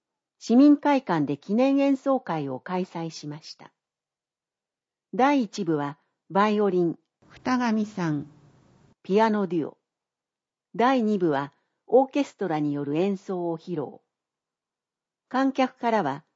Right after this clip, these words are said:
「美しい音色に心が洗われるようだった」、「生演奏に感動した」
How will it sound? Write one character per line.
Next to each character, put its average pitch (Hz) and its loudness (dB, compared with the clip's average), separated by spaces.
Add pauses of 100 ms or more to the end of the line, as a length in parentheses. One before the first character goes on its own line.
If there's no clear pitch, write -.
(240)
「美 185 -2
し 247 -2
い - 2
音 175 2
色 190 2
に 185 -2
心 240 2
が 175 0
洗 185 2
わ 214 0
れ 208 -2
る 196 -6
よ 196 0
う 165 -2
だ 117 -10
っ - -20 (140)
た」、 - -20 (800)
「生 240 2
演 277 2
奏 170 -4
に 143 -4
感 202 -4
動 175 -4
し - -18
た」 147 -10